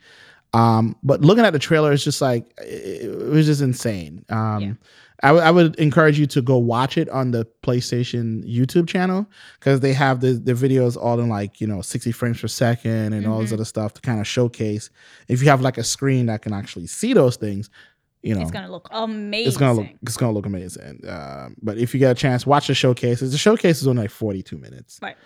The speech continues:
Speaker 1: so it's very short. Um,
Speaker 2: Uh, forty-two minutes. That's a lot. That's,
Speaker 1: uh,
Speaker 2: mm.
Speaker 1: compared to what they, <laughs> they others put out.
Speaker 2: <laughs> Yeah, that's true.
Speaker 1: Yeah, I, and they announced a bunch of other games too.
Speaker 2: Right.
Speaker 1: So,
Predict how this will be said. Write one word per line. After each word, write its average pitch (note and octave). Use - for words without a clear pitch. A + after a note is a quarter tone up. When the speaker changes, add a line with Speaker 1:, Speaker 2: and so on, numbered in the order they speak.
Speaker 1:
so G2
it's -
very B2+
short. E2+
Um, G2
Speaker 2:
Uh, A#4
forty-two F4
minutes. A3+
That's B3
a G3+
lot. G#3
That's, -
Speaker 1:
uh, -
Speaker 2:
mm. G4+
Speaker 1:
compared F#3+
to G3+
what G3+
they, G3
<laughs> -
they D#3
others E3+
put E3+
out. D#3
Speaker 2:
<laughs> -
Yeah, C#4+
that's B3+
true. -
Speaker 1:
Yeah, B2
I, G#3
and D4
they D4+
announced C4+
a D#3+
bunch D3+
of B2+
other A#2+
games F#2
too. -
Speaker 2:
Right. -
Speaker 1:
So, G#2